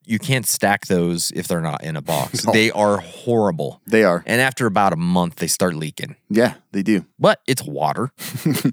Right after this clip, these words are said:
Speaker 1: You know what I
Speaker 2: Yeah.
Speaker 1: mean? You gotta have water, so
Speaker 2: Maybe store 'em in your bathtub. I don't know.
Speaker 1: Yeah, and they'll just leak right down the drain,
Speaker 2: <laughs>
Speaker 1: back into the oceans. Okay?
Speaker 2: Save the planet.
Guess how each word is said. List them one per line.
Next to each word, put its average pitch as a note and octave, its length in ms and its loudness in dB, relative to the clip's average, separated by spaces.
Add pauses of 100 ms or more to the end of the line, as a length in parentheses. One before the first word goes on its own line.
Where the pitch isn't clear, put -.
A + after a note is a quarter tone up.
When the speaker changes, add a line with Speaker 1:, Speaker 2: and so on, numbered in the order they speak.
(400)
Speaker 1:
You A2 80 2
know G2+ 100 2
what G#2+ 80 4
I - 20 4
Speaker 2:
Yeah. G#2 80 2
Speaker 1:
mean? A2+ 160 2
You G#2+ 60 2
gotta G2+ 160 4
have F2 100 0
water, D2+ 340 -2
so D#2+ 460 -4
Speaker 2:
Maybe F#2 260 0
store A#2 240 2
'em A#2+ 100 0
in B2+ 140 0
your C#3 100 -6
bathtub. B2+ 560 2
I C#3 160 6
don't A#2 200 4
know. A#2+ 340 4
Speaker 1:
Yeah, D2 240 -4
and F2 100 -2
they'll F2+ 80 -2
just F2+ 160 -6
leak F2 220 -8
right G2 140 0
down A2 180 0
the A#2+ 60 -4
drain, C#3+ 340 2 (180)
Speaker 2:
<laughs> - 200 -6
Speaker 1:
back B2 240 2
into A#2+ 180 2
the D3+ 160 4
oceans. F3 720 0 (640)
Okay? D3+ 440 0
Speaker 2:
Save C3+ 340 4
the C3+ 60 -10
planet. D#3+ 400 4